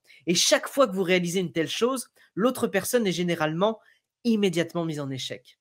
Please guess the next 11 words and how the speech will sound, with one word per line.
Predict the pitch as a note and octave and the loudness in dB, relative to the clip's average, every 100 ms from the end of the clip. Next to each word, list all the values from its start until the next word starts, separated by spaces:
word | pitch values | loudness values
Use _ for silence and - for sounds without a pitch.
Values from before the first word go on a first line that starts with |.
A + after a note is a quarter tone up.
| - | -12
car | C#3+ | -8
elle | B2+ B2 | -8 -4
perd | E3+ F3 F3+ _ _ _ _ _ _ _ - | 0 0 -2 _ _ _ _ _ _ _ 0
toute | C#4 - | 0 0
crédibilité | - F3 D#3+ D3+ C3 C3+ D3 D#3+ _ _ _ D#3+ | -2 0 -2 -6 -8 -6 -6 -8 _ _ _ 0
aux | D3 | 0
yeux | C#3 | 0
des | C3 A#2+ | -4 -6
autres. | A#2+ - - | -10 -16 -12
Par | - D#3 | -4 -4
exemple, | D3 G3+ D4+ C#4+ D#3 | 0 4 4 2 -6